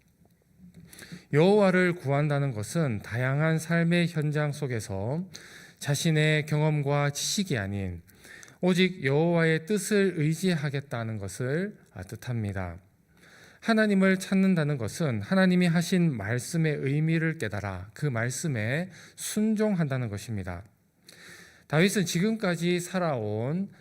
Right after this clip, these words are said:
자신의 궤적을 통해 하나님의 얼굴을 찾고 그분의 면전을 떠나지 않는다는 것이 얼마나 참된 복인 것임을 온몸으로 깨달았을 것입니다.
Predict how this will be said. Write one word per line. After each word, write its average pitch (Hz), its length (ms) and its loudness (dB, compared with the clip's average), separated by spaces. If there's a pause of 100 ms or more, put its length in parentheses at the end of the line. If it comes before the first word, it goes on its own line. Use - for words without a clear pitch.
(100)
자신의 156 500 -2
궤적을 175 520 0
통해 101 440 -4 (300)
하나님의 180 500 4
얼굴을 139 460 0
찾고 101 640 -8 (400)
그분의 165 680 2
면전을 165 520 2
떠나지 185 380 2
않는다는 131 640 0
것이 143 540 -2
얼마나 139 500 0
참된 180 520 -2
복인 170 460 -2
것임을 127 760 -4 (240)
온몸으로 123 600 -2
깨달았을 135 500 -4
것입니다. 117 560 -4